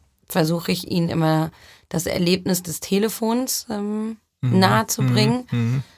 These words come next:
Speaker 1: Ähm, wobei das dann schon wieder eine ganz andere Diskussion hinsichtlich der Wertigkeit, ähm,
Speaker 2: Mhm.
Speaker 1: aufmacht, was
Speaker 2: Mhm.
Speaker 1: auch sehr spannend ist.
Speaker 2: Mhm. Es ist spannend, was du sagst gerade. Und zwar, äh,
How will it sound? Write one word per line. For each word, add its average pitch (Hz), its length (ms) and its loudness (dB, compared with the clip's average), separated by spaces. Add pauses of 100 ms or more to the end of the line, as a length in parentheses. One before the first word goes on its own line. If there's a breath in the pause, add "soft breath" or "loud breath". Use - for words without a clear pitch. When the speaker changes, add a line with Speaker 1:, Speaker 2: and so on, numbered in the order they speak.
(200 loud breath)
Speaker 1:
Ähm, 180 380 4
wobei 180 280 4
das 190 200 2
dann - 160 0
schon 196 120 0
wieder 190 80 6
eine 185 120 4
ganz 190 220 0
andere 180 240 -2
Diskussion 175 480 -2
hinsichtlich 165 880 0
der 160 260 0
Wertigkeit, 175 840 0
ähm, 135 240 0
Speaker 2:
Mhm. 127 60 4
Speaker 1:
aufmacht, - 560 2
was 127 100 -2
Speaker 2:
Mhm. 117 240 -2 (960)
Speaker 1:
auch 170 160 6
sehr 165 160 0
spannend - 360 -4
ist. - 200 -12
Speaker 2:
Mhm. 120 300 -2 (360 loud breath)
Es 104 160 2
ist - 80 -2
spannend, 113 360 0
was 107 180 -4
du 113 80 -8
sagst 107 440 -6
gerade. 104 340 -6
Und 104 140 -2
zwar, 113 300 4 (200 loud breath)
äh, 113 180 0